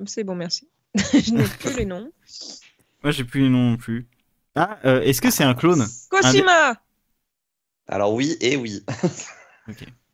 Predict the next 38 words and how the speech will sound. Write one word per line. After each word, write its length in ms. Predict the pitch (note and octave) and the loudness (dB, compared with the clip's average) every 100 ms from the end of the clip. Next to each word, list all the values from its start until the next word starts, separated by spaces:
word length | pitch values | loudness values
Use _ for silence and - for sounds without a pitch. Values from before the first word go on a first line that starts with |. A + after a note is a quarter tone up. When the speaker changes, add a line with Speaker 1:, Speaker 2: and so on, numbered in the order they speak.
| _ - E3+ | _ -10 -6
Speaker 2:
Ah, 100 | A2+ | -2
bien 160 | A2 D3 | 0 2
joué. 180 | - A#2+ | 2 2
Speaker 1:
Ouais ! 1040 | D#4+ E4+ E4 D#4+ D#4 D4 C#4+ C4 B3+ A#3+ | 0 0 2 2 2 2 0 -2 -4 -4
Speaker 2:
J'hésitais 380 | A3+ D3+ E3+ F#3 | -4 -4 -2 2
avec 240 | F3+ F3 F3+ | 2 2 -2
elle 140 | F3+ | -4
aussi, 320 | F3 - F#3+ | -4 -6 -4
mais 100 | D#3 | -2
bon, 200 | D3 E3 D3+ | 2 2 0
je 80 | - | -4
connais 200 | E3+ D#3 | -4 -6
plus 160 | E3+ | -8
son 80 | F3+ | -10
nom. 160 | E3+ F3 G3+ - | -6 -4 -4 -4
<laughs> 680 | A3 G3+ - - _ - | -6 -8 -16 -18 _ -4
Speaker 3:
Oh 160 | A#2+ C3+ | 0 0
là 140 | A2+ | 0
là, 540 | E2+ F2 F#2+ A2+ A2+ G#2 | -4 -4 -2 -2 -2 -6
mais 100 | F#2+ | -10
vous 400 | F#2+ F#2+ F#2 F2+ | -16 -16 -16 -14
avez 160 | F2+ | -12
aucune 340 | F#2 G2 - B2 | -12 -12 -14 -12
mémoire, 680 | G#2+ D#3+ G3+ F#3 G#2+ G3 G3 | -10 -10 -10 -8 -6 -6 -8
c'est 160 | - | -12
terrible. 640 | - - E4+ E3+ G2+ G2 - _ | -10 -4 -4 -2 -4 -4 -12 _
Speaker 2:
Il 40 | B2+ | -4
y 20 | |
a 40 | |
trop 180 | B2+ C#3 | 0 -2
de 60 | - | -2
clones. 160 | C3 B2 | 0 2
Speaker 1:
Absolument. 400 | E4 D4+ G#3 - _ | 2 2 -2 -4 _
Speaker 2:
C'est 260 | - - G3+ | -12 -8 -4
Speaker 3:
Sarah, 520 | G#2 G2 F#2 F#2 G#2 | -4 0 2 4 2
Cosima, 420 | - G2+ - F#2 F#2 | 0 -8 -12 -10 -4
Allison, 880 | G#2+ G2+ F2+ - - F2+ G#2+ A#2+ | -2 -2 -4 -14 -14 -8 -8 -8
euh, 40 | G2+ | -10